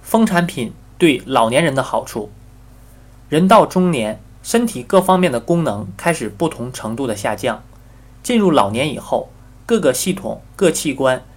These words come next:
甚至每一个细胞都加速衰弱。比如说循环系统出现障碍，神经衰弱、内分泌失调、代谢紊乱、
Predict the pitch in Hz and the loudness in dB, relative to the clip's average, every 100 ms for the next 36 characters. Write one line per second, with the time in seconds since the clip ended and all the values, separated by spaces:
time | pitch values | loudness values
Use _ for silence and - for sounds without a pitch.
0 | - - - 220 190 185 123 131 117 123 | -20 -20 -4 0 2 0 -4 -4 -6 -4
1 | 147 151 - 165 143 135 131 - - - | 0 0 2 0 4 4 2 -4 -20 2
2 | 175 170 - 185 185 175 - 151 139 135 | 2 4 2 2 2 -4 -6 -2 -2 -2
3 | 120 - - - - - - 170 214 202 | -6 -10 -20 -20 -20 -12 0 2 2 2
4 | 208 190 202 220 170 185 170 113 - - | 0 0 0 2 2 -2 -6 -6 -8 -10
5 | 147 151 131 143 113 110 - - - - | -6 -6 0 0 2 -2 -6 -20 -20 -20
6 | - 160 185 202 190 208 185 190 - - | -4 0 0 0 -2 2 2 4 0 -4
7 | - - 214 185 190 185 175 - 156 - | -20 -8 0 0 0 -2 -2 -4 -8 -8
8 | 98 104 - - - - 220 185 190 175 | -8 -10 -14 -20 -20 2 4 6 4 0
9 | 117 - 131 113 | 0 -2 -2 -2